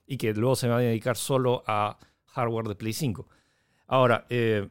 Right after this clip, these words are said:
y eso descuadra porque ahora se ha anunciado que el mismo día de lanzamiento se van a lanzar en Play cuatro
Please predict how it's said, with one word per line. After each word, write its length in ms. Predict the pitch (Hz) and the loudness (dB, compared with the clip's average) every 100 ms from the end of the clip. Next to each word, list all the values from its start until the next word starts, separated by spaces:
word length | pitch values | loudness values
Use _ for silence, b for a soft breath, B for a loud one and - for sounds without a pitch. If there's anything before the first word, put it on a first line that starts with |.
| - | -8
y 180 | 120 123 | -4 -2
eso 200 | - 127 | -2 -2
descuadra 320 | - 247 123 | 2 2 2
porque 200 | 110 104 | -2 -2
ahora 200 | 107 117 | 0 0
se 80 | 110 | 0
ha 40 | |
anunciado 380 | 110 123 139 139 | -2 0 2 2
que 80 | 123 | 2
el 80 | 113 | 2
mismo 320 | 180 220 170 | 4 4 4
día 140 | 160 | 4
de 80 | 165 | 4
lanzamiento 500 | 147 143 147 143 156 | 2 0 0 0 -2
se 80 | 135 | -2
van 120 | 117 | 0
a 40 | 117 | -2
lanzar 160 | 123 | -2
en 80 | 113 | -4
Play 160 | 113 131 | -4 -2
cuatro 400 | 139 135 147 | 0 0 0